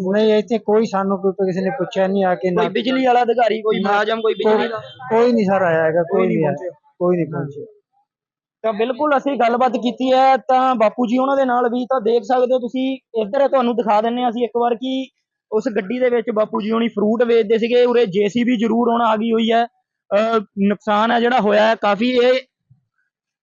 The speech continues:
Speaker 2: ਫਰੂਟ ਹੈ ਜਿਹੜਾ, ਇਸ ਗੱਡੀ ਦੇ ਵਿੱਚ ਫਰੂਟ ਜਿਹੜਾ ਹੈ ਵੇਚਿਆ ਜਾਂਦਾ ਸੀ ਬਾਪੂ ਜੀ ਉਹਨਾਂ ਦੇ ਵੱਲੋਂ।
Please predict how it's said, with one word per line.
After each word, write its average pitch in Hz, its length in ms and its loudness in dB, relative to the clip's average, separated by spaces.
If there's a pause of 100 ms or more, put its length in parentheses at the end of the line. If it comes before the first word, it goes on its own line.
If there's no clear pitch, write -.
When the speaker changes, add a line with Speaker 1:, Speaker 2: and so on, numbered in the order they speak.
(280)
Speaker 2:
ਫਰੂਟ 254 320 0
ਹੈ 277 80 2
ਜਿਹੜਾ, 247 260 2 (480)
ਇਸ 220 140 -8 (520)
ਗੱਡੀ 208 220 -4
ਦੇ 262 80 -2
ਵਿੱਚ 254 240 -4
ਫਰੂਟ 233 480 -4
ਜਿਹੜਾ 254 220 0
ਹੈ 254 140 2
ਵੇਚਿਆ 226 360 2
ਜਾਂਦਾ 226 300 2
ਸੀ 226 100 2
ਬਾਪੂ 214 320 0
ਜੀ 214 60 0
ਉਹਨਾਂ 247 200 2
ਦੇ 254 80 4
ਵੱਲੋਂ। 240 380 2